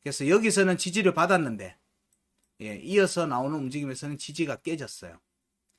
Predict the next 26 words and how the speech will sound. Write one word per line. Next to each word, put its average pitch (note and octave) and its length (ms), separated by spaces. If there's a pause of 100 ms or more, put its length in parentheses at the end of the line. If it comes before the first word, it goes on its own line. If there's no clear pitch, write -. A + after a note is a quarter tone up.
(220)
지지가 E3+ 460
깨진 G#3 260
상태에서 F3 400
다시 E3+ 400
올린 C3 260
상태고요. A#2+ 760 (340)
이 F#3 140
경우에는, G3 760
네, G#2+ 320
이십삼 C#3+ 500
점 D3 200
오 G#2+ 160
원에 F3+ 220
대한 C#3+ 260
지지 D#3+ 320
테스트로 D#3 480
이어질 F#3+ 460
개연성도 D#3 760 (240)
염두에 B2+ 600
두고 F#3 360
봐야 A2+ 240
된다. G2 400 (920)
염두에 A#2+ 500
두고 E3+ 280
봐야 G#2+ 180
된다. G#2 680